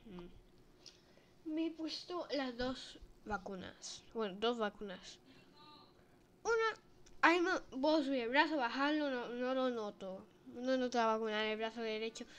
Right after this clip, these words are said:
Pero me han puesto una en el brazo izquierdo que no puedo ni levantar. Bueno,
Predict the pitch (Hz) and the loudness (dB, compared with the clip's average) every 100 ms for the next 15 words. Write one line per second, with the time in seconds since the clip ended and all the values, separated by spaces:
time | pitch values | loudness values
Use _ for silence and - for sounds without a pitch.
0 | - - - 294 285 285 330 349 320 - | -20 -16 -2 0 0 0 -2 -2 -4 0
1 | 294 277 254 226 214 220 277 294 - - | 0 0 -2 -4 -6 -4 -4 -4 -8 -10
2 | - 262 285 285 254 233 247 262 285 277 | -4 -2 -2 -2 -2 -2 -2 0 0 0
3 | 254 226 214 214 208 - 240 - 226 214 | 0 -4 -6 -10 -12 -10 -10 -10 -12 -12